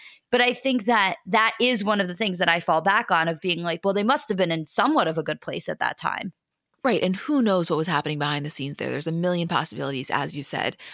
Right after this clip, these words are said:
Speaker 2: I guess in my view, it was always Kanye that really wanted more children. I remember Kim saying, you know, "If it was up to him, we'd have seven." Of course, she's thrilled that they have Sam, but it, in my view, it was always him that was kind of pushing for more kids.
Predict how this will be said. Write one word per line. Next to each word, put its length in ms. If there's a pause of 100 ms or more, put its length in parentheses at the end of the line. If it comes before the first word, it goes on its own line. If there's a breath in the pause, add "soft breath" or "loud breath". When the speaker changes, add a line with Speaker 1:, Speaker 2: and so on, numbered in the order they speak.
(200 loud breath)
Speaker 2:
I 100
guess 220
in 80
my 240
view, 200
it 40
was 120
always 300
Kanye 540
that 160
really 320
wanted 280
more 200
children. 320
I 60
remember 420 (320 loud breath)
Kim 180
saying, 260
you 60
know, 80
"If 80
it 60
was 140
up 160
to 60
him, 200
we'd 120
have 200
seven." 480 (280 loud breath)
Of 140
course, 280
she's 260
thrilled 380
that 100
they 80
have 200
Sam, 360
but 80
it, 200
in 140
my 220
view, 180
it 40
was 100
always 260
him 160
that 80
was 80
kind 160
of 100
pushing 360
for 200
more 220
kids. 400